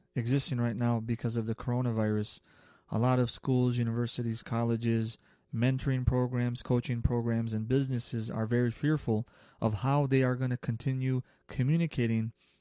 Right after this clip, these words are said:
with their students, their mentees, uh, or their stakeholders.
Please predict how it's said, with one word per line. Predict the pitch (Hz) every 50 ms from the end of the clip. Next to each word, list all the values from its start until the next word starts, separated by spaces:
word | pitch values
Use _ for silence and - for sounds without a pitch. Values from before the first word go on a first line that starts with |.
| _ -
with | 123 117 123
their | 120 110
students, | - - - 143 143 139 139 135 135 - -
their | 127 113 110
mentees, | 110 120 123 120 113 - 143 139 135 135 135 127 123 - - - - _ _ _ _ _ _ _ -
uh, | 123
or | 113 - 143 131 127
their | 120 117
stakeholders. | 110 - - 147 143 127 - 117 110 107 110 107 -